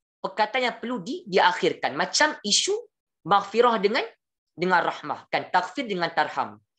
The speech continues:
Saling berkait. Rupanya maghfirah keampunan Allah tu besar. Kita boleh kata lebih besar berbanding, uh, rahmah. Sebab daripada maghfirah Allah, keampunan Allah Subhanahu Wa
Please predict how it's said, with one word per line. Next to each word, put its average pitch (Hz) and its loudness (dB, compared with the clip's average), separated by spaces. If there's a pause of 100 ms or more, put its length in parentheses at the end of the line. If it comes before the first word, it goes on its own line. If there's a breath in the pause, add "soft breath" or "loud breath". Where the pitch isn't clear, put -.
(220)
Saling 190 -4
berkait. 214 -2 (400)
Rupanya 196 0
maghfirah 185 2
keampunan 165 0
Allah 196 0
tu 220 -12
besar. - -2 (760)
Kita 156 -4
boleh 180 -2
kata 180 -2
lebih 165 -2
besar 143 -2 (480)
berbanding, 156 -4 (640)
uh, 131 2
rahmah. 147 -6 (320)
Sebab 160 0
daripada 147 -2
maghfirah 147 -4
Allah, 170 -4
keampunan 147 -6
Allah 156 -4
Subhanahu 143 -4
Wa 147 2